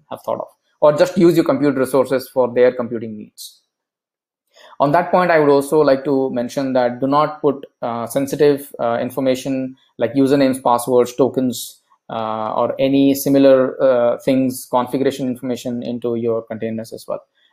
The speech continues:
Uh, use solutions that can help you retrieve these details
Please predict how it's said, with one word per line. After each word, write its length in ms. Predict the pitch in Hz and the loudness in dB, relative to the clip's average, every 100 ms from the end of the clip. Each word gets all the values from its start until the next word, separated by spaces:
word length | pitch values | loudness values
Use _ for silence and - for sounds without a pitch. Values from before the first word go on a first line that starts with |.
| _ | _
Uh, 200 | - - - 151 | -8 -8 -8 -2
use 380 | 139 165 170 | 4 6 6
solutions 580 | - 147 151 147 151 147 | 2 2 2 2 -2 0
that 160 | 139 - | 0 0
can 140 | 139 | -4
help 200 | 127 131 147 | -4 -6 -4
you 160 | 135 | -4
retrieve 500 | 120 120 147 160 147 | -4 -6 0 0 2
these 280 | 139 143 127 | 0 -2 -2
details 640 | 123 120 131 127 123 - | -4 -2 2 2 2 -4